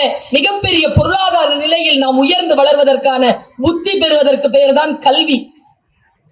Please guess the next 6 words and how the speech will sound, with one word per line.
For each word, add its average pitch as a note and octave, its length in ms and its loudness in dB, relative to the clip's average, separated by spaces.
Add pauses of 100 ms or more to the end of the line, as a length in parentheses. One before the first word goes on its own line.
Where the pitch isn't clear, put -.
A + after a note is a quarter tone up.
(720)
எல்லாரும் F4+ 760 2
ஒரே D4+ 280 4
ஒரு F#4 160 -2
துறையில C#4+ 440 2
போய் C#4+ 200 2
முட்டிக்கிட்டீங்கன்னா B3 720 -2